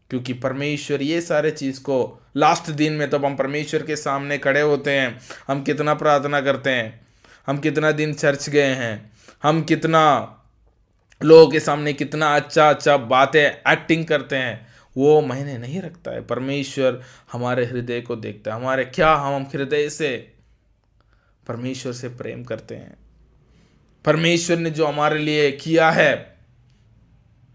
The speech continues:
उसको मैं, हम हाबारी दिल से क्या अप-, अपने एक्शन से हम दिखाते हैं, वो परमेश्वर से, परमेश्वर को मतलब करता है। तो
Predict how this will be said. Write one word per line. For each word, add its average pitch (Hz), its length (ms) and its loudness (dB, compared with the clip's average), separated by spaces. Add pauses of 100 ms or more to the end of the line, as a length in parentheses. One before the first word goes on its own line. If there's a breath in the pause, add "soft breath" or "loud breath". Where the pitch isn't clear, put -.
(560)
उसको 160 400 2
मैं, 147 200 0
हम 156 420 -4
हाबारी 156 720 2
दिल 147 320 0
से 139 500 -2 (480)
क्या 135 180 6
अप-, 131 260 -2 (260)
अपने 135 640 -4 (240)
एक्शन 160 420 -4
से 156 140 -10
हम 135 160 -8
दिखाते 113 480 -10
हैं, 95 160 -20 (800)
वो 170 440 4 (220 loud breath)
परमेश्वर 123 560 -8
से, 117 260 -4 (140)
परमेश्वर 123 420 -4
को 120 200 -8
मतलब 104 420 -10
करता - 300 -16
है। 98 100 -16 (160)
तो 190 380 4